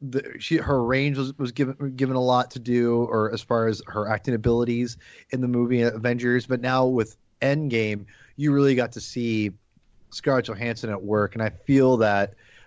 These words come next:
from the moment when she's talking to the Avenger holograms at the very beginning, and then you have the part where now with her and, and Jeremy Renner and Hawkeye sitting, you know, flying over and talking and saying, you know, kind of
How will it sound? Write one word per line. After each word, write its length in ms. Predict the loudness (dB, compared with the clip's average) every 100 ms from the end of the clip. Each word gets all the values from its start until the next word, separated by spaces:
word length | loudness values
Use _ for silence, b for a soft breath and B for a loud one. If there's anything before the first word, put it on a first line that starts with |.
| b
from 260 | 0 0 0
the 80 | -2
moment 340 | 0 0 -4
when 80 | -8
she's 240 | -10 -8
talking 220 | -6 -6
to 60 | -4
the 120 | -4
Avenger 360 | -2 -2 -2 0
holograms 760 | 2 2 2 2 4 2 0
at 60 | -4
the 60 | -2
very 180 | -2
beginning, 580 | -2 -2 -2 -2 -4 -6 B B B -8
and 180 | -4 0
then 160 | 2 2
you 120 | 0
have 320 | 0 0 0
the 100 | -4
part 380 | -4 0 0 -2
where 240 | -2 -4
now 580 | -2 -2 0 -2 -4 -8 -18 _ _ -12
with 140 | -10 -2
her 240 | 2 4
and, 140 | 2 0
and 200 | -6 -2
Jeremy 220 | -2 0
Renner 440 | 0 0 0 0 -4 B -18
and 80 | -8
Hawkeye 640 | -2 0 2 0 2 0 -2 B B
sitting, 340 | -8 -2 -2 -2
you 60 | -4
know, 100 | -4
flying 420 | 0 2 2 4
over 400 | 2 4 2 2
and 260 | 0 -4 -2
talking 600 | 0 0 -2 -4 -6 -6
and 180 | -10
saying, 560 | -4 -2 0 0 -2 -6
you 80 | -4
know, 240 | 0 0
kind 200 | 0 0
of 140 | 0